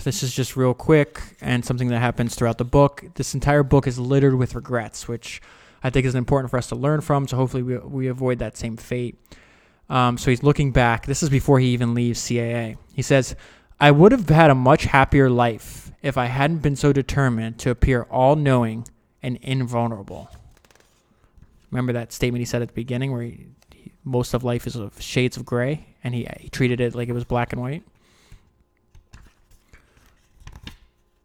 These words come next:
Oh, this is a great quote about, um, so he, he's, he hires, he has a lot of, like, personal trainers and, uh, martial art instructors, and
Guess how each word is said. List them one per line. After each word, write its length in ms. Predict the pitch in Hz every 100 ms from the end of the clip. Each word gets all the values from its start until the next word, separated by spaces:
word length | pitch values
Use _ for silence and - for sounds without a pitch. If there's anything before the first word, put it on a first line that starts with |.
| _ _ _ _ _ _ _ _ _ _
Oh, 200 | 127 113 -
this 140 | 127 -
is 60 |
a 60 | 135
great 240 | 135 120
quote 280 | - 123 113
about, 500 | 117 123 120 113 -
um, 340 | 120 113 113 - _ _ _ _ _ - -
so 200 | 135 120
he, 120 | -
he's, 600 | - 160 143 - - _
he 180 | - 147
hires, 600 | 127 135 127 123 120 - - - - - _ _ _ -
he 120 | 185
has 100 | 156
a 40 |
lot 160 | 151 135
of, 40 |
like, 140 | 127 -
personal 560 | 151 - 139 131 127
trainers 600 | - - 143 139 135 135 127
and, 180 | 120 117
uh, 240 | 110 110
martial 380 | 117 127 - 120
art 320 | 123 123 - _
instructors, 600 | 143 - 139 160 165 - - - _ -
and 400 | 127 127 123